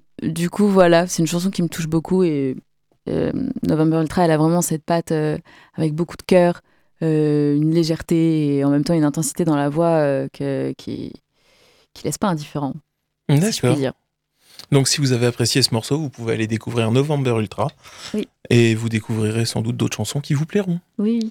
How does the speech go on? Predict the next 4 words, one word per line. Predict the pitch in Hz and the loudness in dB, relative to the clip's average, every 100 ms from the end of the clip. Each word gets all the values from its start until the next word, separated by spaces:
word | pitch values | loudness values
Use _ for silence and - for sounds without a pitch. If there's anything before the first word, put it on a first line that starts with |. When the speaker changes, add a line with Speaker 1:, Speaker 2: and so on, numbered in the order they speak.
| - | 0
Speaker 1:
oui, | 156 640 | 0 2
<laughs> | 190 - | 0 2
carrément. | 170 165 170 175 - - - - - _ _ _ - | 0 0 -2 -6 -14 -20 -18 -18 -20 _ _ _ 4
Speaker 2:
Euh, | 147 151 156 | 4 4 2